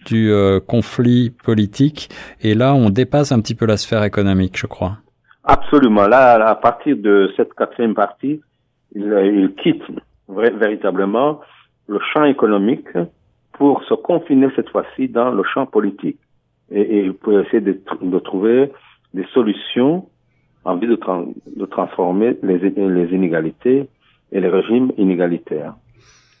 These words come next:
Speaker 2: Et là, il a, évidemment, il aborde, euh, la dimension politique avec l'ambition de suggérer des solutions possibles.
Speaker 1: Mhm. Mhm.
Speaker 2: Moi, j'ai ajouté, voire utopiques.
Speaker 1: Euh,
Speaker 2: Mais
Speaker 1: quelles
Speaker 2: comme
Speaker 1: sont,
Speaker 2: disait
Speaker 1: quelles sont ces,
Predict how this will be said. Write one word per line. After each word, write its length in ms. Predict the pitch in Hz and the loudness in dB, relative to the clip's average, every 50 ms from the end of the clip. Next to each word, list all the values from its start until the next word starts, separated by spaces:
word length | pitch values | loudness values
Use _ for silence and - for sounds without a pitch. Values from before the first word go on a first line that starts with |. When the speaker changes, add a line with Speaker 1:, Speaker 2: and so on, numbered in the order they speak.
| _ - | _ -6
Speaker 2:
Et 40 | |
là, 220 | 95 110 120 127 120 123 | -2 -2 -2 -2 -2 -2
il 80 | 110 | -2
a, 160 | 110 104 107 - - | 0 0 0 0 0
évidemment, 420 | 110 104 110 107 123 139 165 180 | 0 0 0 0 0 2 2 2
il 140 | 170 151 131 | 2 2 2
aborde, 420 | 120 117 139 147 143 135 127 120 | 2 4 4 4 4 4 2 2
euh, 400 | 120 113 110 110 107 104 104 101 101 | 4 6 6 6 6 6 4 4 4
la 120 | 101 98 | 2 0
dimension 420 | 101 107 104 101 98 - - 139 | 0 -2 -2 -4 -4 -4 -6 -4
politique 420 | 135 - 95 95 - - - 143 - - | -4 -2 -4 -4 -6 -6 -8 -4 -4 -2
avec 240 | 101 110 135 - | 0 0 -2 0
l'ambition 500 | - 104 98 92 95 - - - 135 147 | -2 -4 -4 -4 -8 -10 -4 -2 0 0
de 160 | 151 131 117 104 - - | 2 2 0 0 -2 -2
suggérer 340 | - 151 127 123 120 123 139 | -2 0 0 2 2 2 0
des 100 | 135 120 | 0 -2
solutions 360 | - - 101 104 - - 110 107 | -2 -2 -4 -4 -2 -4 -4 -4
possibles. 400 | - - 87 - - - - - - _ _ _ _ _ | -2 -4 -6 -6 -10 -16 -16 -16 -20 _ _ _ _ _
Speaker 1:
Mhm. 300 | 135 127 98 98 107 107 - _ _ _ _ _ _ - | 0 2 2 2 0 -4 -6 _ _ _ _ _ _ -6
Mhm. 80 | 107 101 | -4 -2
Speaker 2:
Moi, 140 | 95 95 92 - - | 0 -2 -2 -2 -2
j'ai 60 | 95 | -2
ajouté, 440 | 90 87 101 92 - - 127 139 - 85 | 0 0 -2 -2 0 0 0 0 -2 -2
voire 380 | 95 120 127 127 117 - - - | 2 2 2 2 2 -2 -6 -8
utopiques. 520 | 127 117 - - - - - - 82 - _ _ - - _ _ _ - - _ _ | -8 -6 -2 -4 -4 -4 -4 -10 -16 -16 _ _ -20 -20 _ _ _ -20 -20 _ _
Speaker 1:
Euh, 100 | 120 - | -2 0
Speaker 2:
Mais 60 | - 107 | 2 2
Speaker 1:
quelles 120 | 160 160 | 2 2
Speaker 2:
comme 140 | 135 - 123 | 2 2 2
Speaker 1:
sont, 200 | 120 165 165 165 | 4 4 2 2
Speaker 2:
disait 120 | 160 113 | 4 4
Speaker 1:
quelles 160 | 107 - 101 | 4 4 4
sont 180 | 98 - 160 160 | 2 0 0 -2
ces, 140 | - - | 0 0